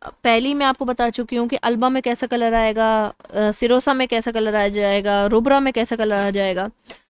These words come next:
हर, अ, लोकिया का कलर अलग-अलग है। अगर कलर में कुछ प्रॉब्लम्स आती है तो इसमें, अ, प्रॉब्लम है, ठीक है। ड्यूरेशन की तुम बात करो तो अल्बा तीन हफ्ते से ज़्यादा नहीं होना चाहिए। तीन हफ्ते का मतलब कि सात, सात, चौदह, पन्द्रह, सोलह, सत्रह, अठारह, उन्नीस, बीस, इक्कीस,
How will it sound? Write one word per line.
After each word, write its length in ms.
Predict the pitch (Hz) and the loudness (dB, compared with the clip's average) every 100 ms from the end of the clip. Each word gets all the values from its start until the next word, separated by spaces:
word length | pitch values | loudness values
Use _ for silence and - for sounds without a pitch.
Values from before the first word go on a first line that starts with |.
| _ - | _ 2
हर, 220 | 277 349 - _ - _ _ _ _ - | 2 2 -4 _ -20 _ _ _ _ 0
अ, 420 | 233 208 208 202 | 4 4 4 4
लोकिया 380 | 214 214 285 269 | 4 2 2 2
का 120 | 285 | 2
कलर 240 | 247 254 | 4 4
अलग-अलग 520 | 254 214 202 190 175 | 4 4 2 0 -4
है। 120 | 170 - | -8 -4
अगर 280 | - 226 277 | 0 2 2
कलर 340 | - 240 294 | 2 2 4
में 160 | 330 320 | 2 0
कुछ 160 | 320 | -2
प्रॉब्लम्स 500 | - 269 254 262 277 | -2 0 2 0 0
आती 320 | 254 220 262 254 | 0 -2 -2 -2
है 180 | 269 | -2
तो 240 | 269 277 311 | -2 -2 -2
इसमें, 380 | 220 - 226 415 | -4 -6 -4 -4
अ, 60 | - - - - - 214 202 202 190 | -6 -18 -20 -12 0 4 4 4 2
प्रॉब्लम 440 | - 190 185 196 | 0 0 0 -2
है, 220 | 202 175 - _ _ | -4 -10 -14 _ _
ठीक 160 | 349 | -4
है। 80 | 320 | -4
ड्यूरेशन 720 | - _ - 269 277 302 370 | -8 _ -4 -2 0 0 -2
की 100 | 370 | -2
तुम 180 | 349 320 | -2 0
बात 200 | 285 277 | 2 0
करो 300 | 277 254 285 | 0 0 0
तो 100 | 294 | 0
अल्बा 520 | - 247 254 294 254 - _ _ | 0 2 4 4 2 -2 _ _
तीन 200 | 294 311 | 0 2
हफ्ते 280 | 302 - 277 | 0 -2 -2
से 160 | 320 | -2
ज़्यादा 320 | 294 220 202 254 | 0 0 2 0
नहीं 200 | 214 226 | 0 -2
होना 240 | 196 185 | -2 -4
चाहिए। 240 | 185 180 | -6 -6
तीन 240 | 190 262 302 | -4 -2 -2
हफ्ते 280 | 277 - 285 | -2 -4 -4
का 100 | 285 | -4
मतलब 260 | 262 285 | -4 -4
कि 140 | 330 339 | -4 -4
सात, 300 | - 220 247 | 0 0 0
सात, 220 | 254 254 | -4 -4
चौदह, 280 | 233 208 254 | -2 -2 -2
पन्द्रह, 280 | 233 226 | -4 -6
सोलह, 220 | 240 208 220 | -6 -6 -8
सत्रह, 260 | - 226 | -8 -6
अठारह, 200 | 254 247 | -4 -4
उन्नीस, 200 | 220 214 | -4 -4
बीस, 260 | 208 254 - | -4 -4 -6
इक्कीस, 340 | - 196 - | -8 -10 -10